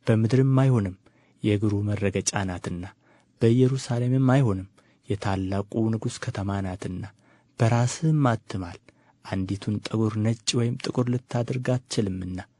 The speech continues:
ነገር ግን ቃላችሁ አዎን አዎን ወይም አይደለም አይደለም ይሁን። ከነዚህ የወጣ ከክፉው ነው።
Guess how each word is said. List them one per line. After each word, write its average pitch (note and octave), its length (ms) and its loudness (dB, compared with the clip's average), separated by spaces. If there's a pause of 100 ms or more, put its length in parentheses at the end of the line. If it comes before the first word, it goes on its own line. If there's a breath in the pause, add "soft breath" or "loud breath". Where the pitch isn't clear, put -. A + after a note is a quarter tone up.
(400 soft breath)
ነገር G2 260 0
ግን G#2 260 0
ቃላችሁ G2+ 600 -4 (220)
አዎን G2 340 0 (460)
አዎን G2 420 -2
ወይም A2 340 2
አይደለም B2 480 0 (220)
አይደለም G2 560 -2
ይሁን። G2+ 220 -4 (460 loud breath)
ከነዚህ A2 460 2
የወጣ G2 320 -4 (440)
ከክፉው - 580 -2
ነው። G#2 180 -4